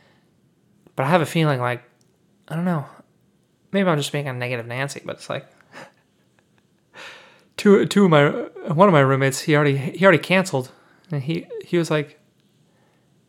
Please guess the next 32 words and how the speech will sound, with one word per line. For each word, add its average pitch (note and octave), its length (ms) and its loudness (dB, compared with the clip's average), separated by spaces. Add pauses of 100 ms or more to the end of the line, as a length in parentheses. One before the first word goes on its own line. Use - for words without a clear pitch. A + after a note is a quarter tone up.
(480)
when D3 120 -4
I D3 60 -2
asked D#3 220 -2
them D#3 100 0
what D3+ 180 0
we C#3+ 180 2
should C#3+ 140 -4
do E3 120 2
it, F3 40 2
they're D#3 120 0
like, E3+ 100 -4
"Yeah, A3+ 220 0
yeah, A3 260 0
let's G3 200 -2
do A3+ 200 -2
it. G#3+ 120 -6
Let's G3+ 260 -6
do A#3+ 200 -6
it. F#3+ 240 -8 (1080)
I G3 120 -6
wanna A3 180 0
do F#3+ 200 2
it. G3+ 120 0
I G3+ 60 -4
wanna A3+ 180 -4
do G#3 140 -2
a G3+ 60 -4
set G3+ 280 -8
too. A3+ 200 -4
Let's G3+ 160 -8
do A3+ 220 -8
it." F#3+ 180 -8